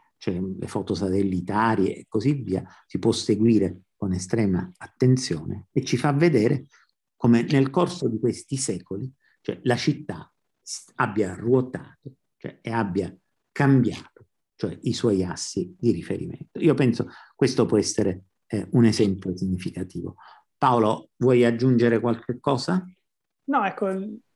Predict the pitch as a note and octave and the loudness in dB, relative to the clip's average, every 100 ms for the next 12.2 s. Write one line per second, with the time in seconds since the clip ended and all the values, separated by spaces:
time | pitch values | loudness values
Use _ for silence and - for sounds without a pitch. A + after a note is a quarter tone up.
0 | _ _ B3 G#3+ - C4 C#4 - A3+ A3 | _ _ -6 -2 2 2 2 -2 -2 -2
1 | - A3+ G3+ - F#3+ E3+ F3 F3+ G#3 B3+ | 0 2 2 -2 -8 -8 -10 -6 -4 -2
2 | A3+ A#3 C4+ D4 D4 - _ _ _ _ | 0 0 2 0 0 -6 _ _ _ _
3 | - G3 G#3 - - A#3 A3+ F3+ F3+ F3 | -8 -6 -4 -4 -2 -2 -2 -6 -6 -6
4 | F3 F3+ F3 F3+ E3+ E3+ G#3+ C4 - - | -8 -6 -6 -4 -6 -6 0 -2 -2 -4
5 | C4 B3+ A#3+ G3 F#3+ F3 F#3 F#3 F#3 F3+ | -2 -2 -2 -4 -6 -10 -12 -10 -8 -4
6 | F3 F3+ F#3 F3+ F3 _ _ _ E3+ E3+ | -4 -4 -4 -4 -6 _ _ _ -12 -10
7 | F3+ E3 F#3+ F3+ F3 F3 F3 E3+ F3+ E3+ | -10 -8 -8 -6 -6 -6 -10 -12 -10 -10
8 | D3+ D3+ D#3 - D3 - _ _ _ F#3+ | -10 -14 -18 -16 -18 -18 _ _ _ -12
9 | A#3 A3+ _ _ - G3+ G3 A3 A3+ A#3 | -12 -14 _ _ -10 -4 -4 0 0 2
10 | A3 A3+ A3 B3 D4 - - _ - G3+ | 0 -2 -4 -2 -2 -4 -16 _ -6 -4
11 | G#3+ G#3 - _ - F#3 E3+ E3 D#3+ D#3 | -4 -6 -10 _ -14 -12 -12 -12 -14 -14
12 | - - | -18 -20